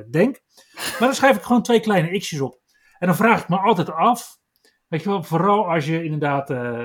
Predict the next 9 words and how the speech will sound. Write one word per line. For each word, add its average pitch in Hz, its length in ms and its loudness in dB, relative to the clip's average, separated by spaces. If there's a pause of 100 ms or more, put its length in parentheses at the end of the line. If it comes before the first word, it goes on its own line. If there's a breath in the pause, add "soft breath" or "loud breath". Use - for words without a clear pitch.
(100)
in 151 200 -6
accounting 196 520 0
zit, 180 380 -2 (400)
of 170 220 0
je 175 60 2
niet 170 240 0
bij 131 160 0
deze 139 600 -2
toko 123 600 -6